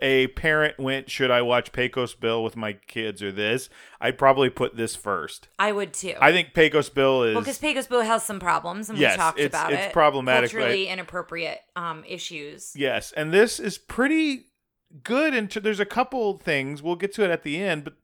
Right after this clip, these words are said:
Speaker 1: th-, I think, like, I would suggest, you know, even though it's P G, that one
Speaker 2: For
Speaker 1: line
Speaker 2: that
Speaker 1: about,
Speaker 2: one line
Speaker 1: like
Speaker 2: that really could have been cut. It's, it
Speaker 1: Yeah,
Speaker 2: kind of is
Speaker 1: no one was mouthing it, so it's not like they could
Speaker 2: Yeah, it's, it kind of is in a weird part of the film right at the beginning.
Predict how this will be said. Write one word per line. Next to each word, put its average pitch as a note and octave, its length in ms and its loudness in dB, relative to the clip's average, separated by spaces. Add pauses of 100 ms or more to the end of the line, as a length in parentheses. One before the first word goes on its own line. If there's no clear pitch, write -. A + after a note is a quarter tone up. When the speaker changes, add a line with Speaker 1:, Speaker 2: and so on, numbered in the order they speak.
Speaker 1:
th-, - 140 -16 (100)
I F#3 140 4
think, A#3+ 300 -8 (680)
like, F#3+ 280 4
I G3 180 8
would C#4 240 2
suggest, G3+ 640 2
you G#3 160 -2
know, G#3+ 160 2
even C4 220 0
though C4+ 140 8
it's A#3 180 4
P G#3+ 200 -4
G, A2+ 520 -2 (500)
that D3+ 220 4
one F3+ 280 6
Speaker 2:
For G#3+ 80 2
Speaker 1:
line F3+ 300 8
Speaker 2:
that - 80 6
Speaker 1:
about, C#3+ 220 10
Speaker 2:
one - 20 4
line - 240 8
Speaker 1:
like G#2+ 100 0
Speaker 2:
that A#3 180 -2
really B3 300 -2
could F4+ 160 -8
have B3+ 80 -8
been G#3+ 160 -6
cut. G3+ 360 -2
It's, - 360 -10
it G3+ 260 -10
Speaker 1:
Yeah, G#3+ 120 8
Speaker 2:
kind A3+ 160 0
of B3+ 100 -6
is F3 400 -8 (120)
Speaker 1:
no E3 240 6
one A3 200 8
was A3 180 6
mouthing E3+ 460 6
it, B2+ 160 -2
so C3 120 2
it's B2+ 160 -2
not C#3+ 220 4
like C3+ 220 2
they B2 180 2
could A#2 500 0
Speaker 2:
Yeah, A3+ 460 4
it's, B3 240 -4
it C4 160 -6
kind C4+ 220 -4
of C#4+ 100 -8
is C4+ 160 -8
in B3+ 100 -8
a A#3 60 -8
weird G#3 340 -6
part G#3+ 240 -4
of F3 100 -14
the F#3 100 -16
film F#3+ 340 -8
right G3 180 -4
at G3 140 -10
the F#3 60 -18
beginning. F#3 720 -8